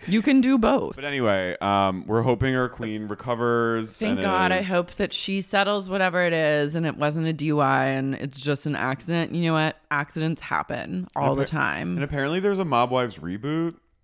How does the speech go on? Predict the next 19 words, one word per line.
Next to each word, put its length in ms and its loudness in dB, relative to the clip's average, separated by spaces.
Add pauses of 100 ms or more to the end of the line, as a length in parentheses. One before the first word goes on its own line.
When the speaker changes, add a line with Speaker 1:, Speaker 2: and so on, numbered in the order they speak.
Speaker 2:
coming 260 -8
back, 260 -4
but 120 -6
Drita's 380 -4
not 220 -4
in 120 -6
it. 180 -10 (1040)
Speaker 1:
Missed 320 -2
opportunity. 760 -4
Speaker 2:
And 320 -4
she 120 0
was 160 -4
Speaker 1:
Why? 80 0
Speaker 2:
like, 140 -6
"Yo." 600 -2
<laughs> 280 -20
She 200 0
was 240 4
like, 240 0